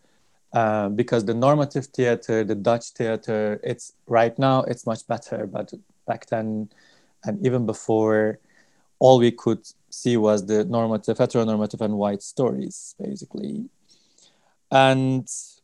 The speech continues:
and Jean-Pierre was super excited about it, and my concept was like, um, "I don't wanna take months for the performers to prepare their performances.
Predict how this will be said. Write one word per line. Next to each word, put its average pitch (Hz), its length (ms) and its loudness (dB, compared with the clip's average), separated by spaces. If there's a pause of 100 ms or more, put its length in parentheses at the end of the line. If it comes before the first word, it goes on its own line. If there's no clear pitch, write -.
(920)
and 131 140 0
Jean-Pierre 156 480 4
was 143 340 0
super 135 440 -2
excited 113 460 2
about 120 360 2
it, 120 280 -2 (100)
and 110 300 0
my 110 140 0
concept 123 460 0
was 113 220 2
like, 110 380 0 (1080)
um, 107 560 0 (140)
"I 127 100 4
don't 143 120 6
wanna 135 160 4
take 123 300 0
months 113 720 -4 (140)
for 143 240 -2
the 131 80 -4
performers 143 580 2
to 139 100 -6
prepare 131 380 0
their 123 180 -2
performances. 135 880 -4